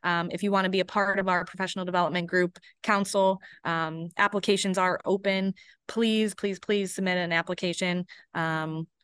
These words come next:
we'd love to, you know, broaden our group, but then also, um, if you're going to the College Coaches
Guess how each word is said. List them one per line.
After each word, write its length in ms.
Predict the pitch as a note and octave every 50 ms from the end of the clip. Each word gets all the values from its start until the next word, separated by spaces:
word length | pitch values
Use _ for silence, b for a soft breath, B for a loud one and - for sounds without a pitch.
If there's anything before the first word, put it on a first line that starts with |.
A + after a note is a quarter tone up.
| _ -
we'd 160 | F3+ F3+ F3+
love 240 | F3+ F3 E3+ E3+ -
to, 480 | - F3 E3+ E3+ E3+ E3 D#3 D#3+ E3+ -
you 140 | G#3 F3+ E3+
know, 300 | E3 D#3 D#3 D#3+ D#3+ - _ _ _ _ _ _ _ _ _ _ _ _ _ _ _ _ _ -
broaden 320 | G#3 G3+ G3 F#3+ F#3+ F#3+
our 140 | F#3 F3+ F3+
group, 400 | F3 F3+ F3 F3+ F#3 F#3+ - - B B B B B B -
but 100 | F#3+ -
then 160 | G3 F#3 F3+
also, 600 | F3+ F#3 F3+ - - G3+ F#3 F3+ F3+ F3 E3+ E3
um, 480 | - D#3 E3+ E3 D#3+ D#3+ D#3 E3 E3 - _ _ _ _ _ _ _ _ _ _ _ _ -
if 120 | F#3 -
you're 80 | F#3+ F#3+
going 200 | G#3 G3+ G3 F#3+
to 80 | F#3+
the 60 | F#3 F#3+
College 380 | - F#3+ F#3 F3+ F3+ F3+ F3
Coaches 580 | - F#3+ F3+ F3+ - F#3+ F#3 F#3 F3+ F3+ -